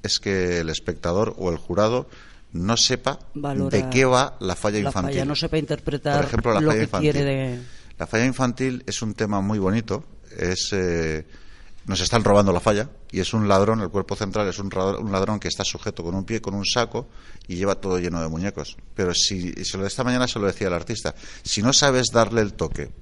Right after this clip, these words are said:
Speaker 1: para que el jurado y la, el público vea que es, es el
Speaker 2: Capte la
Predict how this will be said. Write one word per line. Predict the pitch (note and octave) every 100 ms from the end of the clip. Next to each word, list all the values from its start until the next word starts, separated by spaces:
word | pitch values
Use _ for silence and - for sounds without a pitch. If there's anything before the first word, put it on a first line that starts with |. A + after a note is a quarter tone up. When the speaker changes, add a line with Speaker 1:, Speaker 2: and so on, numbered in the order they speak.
| -
Speaker 1:
para | - F#2 F2+
que | -
el | E2+
jurado | - G2 A#2 D#2 - -
y | F#2+
la, | E2+ -
el | F#2+
público | - C3 F#2+ E2 C#2+ - - - -
vea | F#2+ F#2+ C3+ G#2+ -
que | G#2
es, | A#2+ -
es | - E3+ A#2+
el |
Speaker 2:
Capte |
la | A2